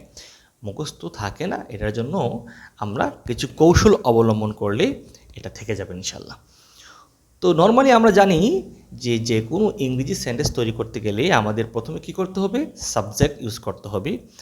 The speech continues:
তারপরে ভার্ব ইউজ করতে হবে, তারপরে অবজেক্ট, তারপরে এক্সটেনশন ইউজ করতে হবে। তো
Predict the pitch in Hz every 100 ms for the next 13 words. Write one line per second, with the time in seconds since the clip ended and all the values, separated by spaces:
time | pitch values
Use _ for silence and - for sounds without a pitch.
0 | - _ - 98 - 135 - - - _
1 | 98 101 107 117 117 120 107 - 104 -
2 | 104 107 302 - - _ 92 98 98 107
3 | 110 104 98 - 247 - - _ - 92
4 | - 240 - - _ 185 - - 139 113
5 | 95 - - - - - - - _ _
6 | _ - - _ 196